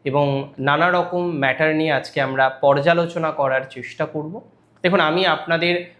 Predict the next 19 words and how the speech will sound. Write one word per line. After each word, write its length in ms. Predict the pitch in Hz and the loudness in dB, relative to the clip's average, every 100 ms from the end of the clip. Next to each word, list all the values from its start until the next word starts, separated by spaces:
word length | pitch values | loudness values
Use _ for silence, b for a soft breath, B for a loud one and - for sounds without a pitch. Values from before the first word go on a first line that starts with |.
| _ | _
খুব 240 | - 262 156 | -6 -2 0
দায়িত্ব 560 | 151 170 180 - 208 | 0 0 -6 -6 -2
নিয়ে 260 | 208 208 202 | 2 2 2
আজকে 300 | 160 - 156 | 0 -4 -12
কিছু 280 | 156 - 214 | -12 -16 -10
কথা 280 | 113 107 110 | -10 -8 -16
বলব। 220 | 123 131 _ _ _ b b b - | -18 -20 _ _ _ b b b -2
আপনাদের 360 | 156 196 202 | 0 0 -2
সেকেন্ড 500 | 208 - 185 226 247 | -4 -2 2 2 2
হাউসের 440 | 240 240 226 233 220 | 0 -2 -2 -2 2
লর্ড 400 | 160 156 185 180 | 4 4 4 -2
হচ্ছেন 420 | 175 175 247 240 | -6 -6 -6 -4
মার্কারি 500 | 139 120 113 143 196 | -2 -4 -6 -8 -6
নিজে, 440 | 123 113 - - _ _ _ _ - | -10 -12 -20 -20 _ _ _ _ 0
তাই 120 | 170 | 2
মার্কারির 640 | 160 160 156 196 214 185 | 2 0 0 -4 -4 -6
যে 120 | 143 208 | 0 0
কোনো 300 | 233 294 302 | 4 4 6
ধরনের 460 | 226 214 202 190 | 4 2 0 -2